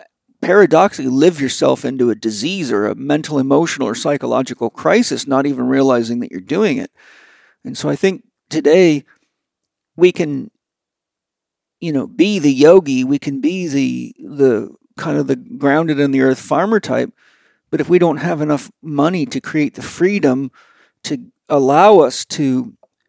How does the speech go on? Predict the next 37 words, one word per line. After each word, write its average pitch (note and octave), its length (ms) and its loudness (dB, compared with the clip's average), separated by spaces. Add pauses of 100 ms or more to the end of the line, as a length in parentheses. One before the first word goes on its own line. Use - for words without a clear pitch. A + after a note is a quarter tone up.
(400)
have F3 460 0
the C3+ 100 -4
things D3+ 380 -8
that C#3+ 120 -6
we C#3 160 -6
need C#3+ 420 -6
to C3 60 -6
hold E3 500 4
that - 200 -4
whole D3 260 -2
puzzle D3 400 -2
together, C#3 600 2 (600)
it - 140 -14
becomes G#3 440 -2
kinda E3 260 -6
like D#3 200 2 (340)
a, - 120 -10 (420)
um, B2+ 520 -8 (220)
a - 100 -8
house E3+ 400 0
that - 160 -2
was B2+ 160 -4
built D3 280 4
with C#3 140 -4
no C#3+ 240 2
nails. C3+ 540 0
The C3 80 -4
wind F#3+ 300 -6
can C#3 160 -6
just B2 220 -4
blow C3 260 4
it B2+ 80 2
over G#3 300 4
so F#2 260 -4
easy, A2 260 -12
you F#2+ 140 -12
know? D#3+ 240 -12